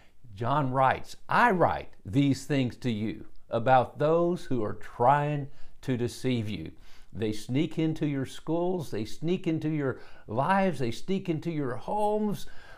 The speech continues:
eh, through internet, through insidious ways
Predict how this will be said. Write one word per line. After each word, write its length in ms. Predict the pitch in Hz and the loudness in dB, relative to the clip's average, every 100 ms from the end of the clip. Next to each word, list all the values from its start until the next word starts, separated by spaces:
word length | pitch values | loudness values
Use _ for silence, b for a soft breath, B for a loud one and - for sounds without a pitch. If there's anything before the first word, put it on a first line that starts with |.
| B - - | B -12 -6
eh, 80 | 131 - | -6 -4
through 360 | 139 139 127 - | 0 2 2 2
internet, 640 | 208 202 180 185 175 170 | 2 4 4 6 4 2
through 520 | - 127 127 117 117 113 | -4 0 2 2 0 0
insidious 760 | 113 107 - 254 254 226 185 | -2 -4 -6 -4 2 4 4
ways 640 | 151 143 120 120 123 117 | 4 2 4 2 0 -4